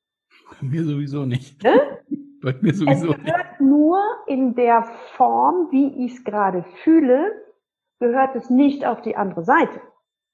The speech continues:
Speaker 2: Weil es
Speaker 1: Das ist ein wichtiger Punkt.
Speaker 2: das ist
Speaker 1: Der
Speaker 2: der
Speaker 1: Disconnect muss
Speaker 2: Disconnect.
Speaker 1: hin.
Speaker 2: Ne?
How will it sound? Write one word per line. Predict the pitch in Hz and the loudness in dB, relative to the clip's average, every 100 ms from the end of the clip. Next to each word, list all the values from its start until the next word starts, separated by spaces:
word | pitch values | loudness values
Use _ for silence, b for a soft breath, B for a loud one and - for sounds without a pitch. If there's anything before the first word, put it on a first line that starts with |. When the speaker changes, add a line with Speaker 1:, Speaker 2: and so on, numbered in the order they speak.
| - | -4
Speaker 2:
Weil | 226 214 | 0 0
es | 202 | 0
Speaker 1:
Das | 202 | -2
ist | 185 | -4
ein | |
wichtiger | 185 - 175 | -8 0 2
Punkt. | 160 185 135 311 | 2 2 4 2
Speaker 2:
das | 320 | 0
ist | 339 | -2
Speaker 1:
Der | 294 | 0
Speaker 2:
der | 254 | 0
Speaker 1:
Disconnect | - 143 359 156 | 0 -2 -2 -2
muss | 143 | -4
Speaker 2:
Disconnect. | 143 113 - | -4 -4 -12
Speaker 1:
hin. | _ _ _ _ _ | _ _ _ _ _
Speaker 2:
Ne? | 220 | -2